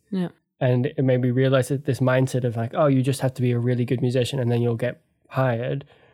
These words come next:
Speaker 2: And as long as you have a degree, then you'll get hired." It made me realize that it completely is not the case.
Speaker 1: Yeah.
Speaker 2: Uh,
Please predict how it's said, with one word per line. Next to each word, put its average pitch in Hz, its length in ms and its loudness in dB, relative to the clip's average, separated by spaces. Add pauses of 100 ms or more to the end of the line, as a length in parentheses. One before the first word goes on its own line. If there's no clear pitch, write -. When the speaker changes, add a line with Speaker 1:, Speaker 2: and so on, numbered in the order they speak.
(140)
Speaker 2:
And 117 120 -2
as 117 80 0
long 131 120 4
as 127 100 2
you 123 60 2
have 117 140 0
a 123 60 2
degree, 131 380 2
then 123 140 0
you'll 123 180 2
get 127 80 -6
hired." 123 260 -2
It - 360 -16
made 135 120 4
me 139 60 6
realize 131 260 4
that 127 160 2
it 143 140 -12
completely 139 440 4
is 120 100 0
not 131 200 2
the 127 60 -6
case. - 420 -8 (140)
Speaker 1:
Yeah. 185 220 -4
Speaker 2:
Uh, 131 200 2